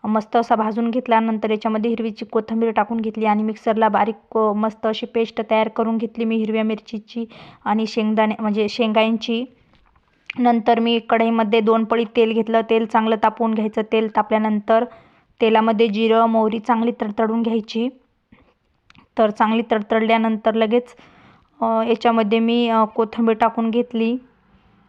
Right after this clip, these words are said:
कोथिंबीर टाकली की दोन मिनटं मस्त अशी तेलामध्ये भाजून घ्यायची कोथिंबीर. नंतर मी हळद आणि मीठ टाकून घेतलं. आता याला दोन मिनटं असं मिक्स करून घ्यायचं.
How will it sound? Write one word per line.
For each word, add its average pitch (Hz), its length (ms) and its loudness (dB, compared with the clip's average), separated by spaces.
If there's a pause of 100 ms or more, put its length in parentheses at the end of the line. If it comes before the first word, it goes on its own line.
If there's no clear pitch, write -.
(840)
कोथिंबीर 247 460 2
टाकली 226 260 0
की 226 120 -4
दोन 220 220 4
मिनटं 220 240 0
मस्त 226 300 -2
अशी 226 220 -4 (120)
तेलामध्ये 220 440 2
भाजून 220 320 -2
घ्यायची 220 280 -2
कोथिंबीर. 220 560 -2 (1040)
नंतर 226 360 0
मी 240 160 2
हळद 233 320 4
आणि 226 140 2
मीठ 233 240 0
टाकून 226 320 0
घेतलं. 233 400 0 (2250)
आता 247 180 2
याला 233 220 4
दोन 233 260 2
मिनटं 233 300 2
असं 233 160 -2
मिक्स 226 300 -4
करून 226 260 2
घ्यायचं. 233 480 0